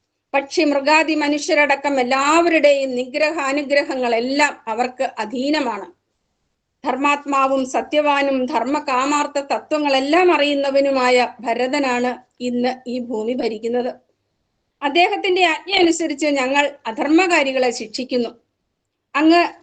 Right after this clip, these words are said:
ധർമ്മമാർഗത്തിൽ നിന്നും വ്യതിചലിച്ചു. ധർമ്മശാസ്ത്രം അനുസരിച്ച് അച്ഛൻ, അഗ്രജൻ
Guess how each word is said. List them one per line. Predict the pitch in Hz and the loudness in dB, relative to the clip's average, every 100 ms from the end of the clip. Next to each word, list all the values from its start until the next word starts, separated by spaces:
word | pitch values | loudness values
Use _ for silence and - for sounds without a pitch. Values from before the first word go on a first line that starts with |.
| _ | _
ധർമ്മമാർഗത്തിൽ | 247 359 302 403 427 330 262 269 269 | 2 2 4 2 2 0 2 0 2
നിന്നും | 254 254 247 | 0 0 2
വ്യതിചലിച്ചു. | 233 220 302 311 233 - 175 _ _ _ _ _ _ _ _ _ _ - | 2 2 2 2 2 -4 -16 _ _ _ _ _ _ _ _ _ _ -2
ധർമ്മശാസ്ത്രം | 311 330 415 - 330 - 349 330 | 2 4 2 2 0 0 2 2
അനുസരിച്ച് | 285 - 285 269 285 240 - _ | 2 0 -2 0 0 -2 -8 _
അച്ഛൻ, | 247 - - 285 277 311 - _ _ _ _ _ | -10 -10 -4 0 0 -2 -8 _ _ _ _ _
അഗ്രജൻ | 262 262 254 285 285 285 285 | -2 -2 2 2 2 -2 -4